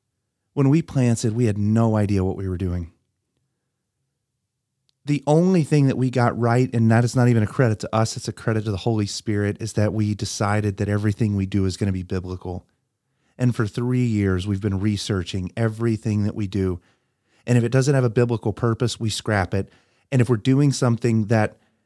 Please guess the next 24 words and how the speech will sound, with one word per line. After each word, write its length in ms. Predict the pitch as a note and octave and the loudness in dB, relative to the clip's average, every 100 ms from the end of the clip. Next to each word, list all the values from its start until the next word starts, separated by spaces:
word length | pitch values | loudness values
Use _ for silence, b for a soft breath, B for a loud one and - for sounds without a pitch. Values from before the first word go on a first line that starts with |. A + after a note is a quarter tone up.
| _ _ | _ _
that 140 | B2+ | -8
has 360 | B2 C3 C#3 C#3 | -6 0 0 0
a 40 | |
biblical 400 | B2+ B2+ A2 A2 | 0 0 0 -8
purpose, 360 | G#2+ A#2 G#2+ A2+ | -2 0 0 -2
but 100 | A#2 | -2
we 100 | B2 | 0
need 160 | B2 A2+ | 0 0
to 60 | |
modify 600 | A2+ A#2+ B2 C3 - B2 | 2 2 2 0 2 2
it 60 | A2+ | 4
or 60 | G2 | 0
shift 320 | - B2 - | 0 0 0
it, 80 | A#2 | 0
we've 220 | A2 G2+ | -4 2
done 260 | G#2+ G2+ | 4 4
that. 280 | G2+ G2+ G#2+ | 4 2 0
Like, 240 | A2+ G#2 - b b b b b b _ | -4 -6 -10 b b b b b b _
we 320 | C3 B2+ C#3+ | -8 -2 2
have 180 | D3+ B2+ | 2 2
just 300 | - B2+ - | 2 0 2
been 240 | - G#2+ G2 | 2 2 4
dogmatic 960 | A#2 G#2+ F#2+ G#2 G2+ G#2+ G#2+ G2+ G2 | 4 4 2 2 4 4 4 2 -2
on 200 | G2+ F#2+ | -2 -2